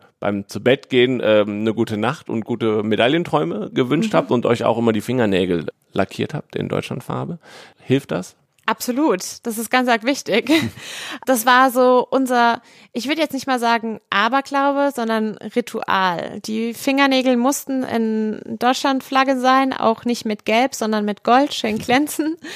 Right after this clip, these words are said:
Speaker 2: Und das gute Nacht und Träumen vom Gold oder Träumen von der Medaille, das war auch so wichtig, finde ich, weil du dann einfach nochmal mit positiven Gedanken und auch dem Glauben daran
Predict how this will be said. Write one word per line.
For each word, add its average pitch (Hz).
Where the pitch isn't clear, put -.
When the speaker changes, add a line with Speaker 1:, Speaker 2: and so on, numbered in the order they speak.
Speaker 2:
Und 247
das 247
gute 262
Nacht 247
und 233
Träumen 247
vom 233
Gold 247
oder 233
Träumen 240
von 240
der 226
Medaille, 220
das 226
war 220
auch 226
so 233
wichtig, 269
finde 254
ich, 240
weil 233
du 233
dann 233
einfach 240
nochmal 240
mit 220
positiven 254
Gedanken 240
und 233
auch 233
dem 240
Glauben 277
daran 202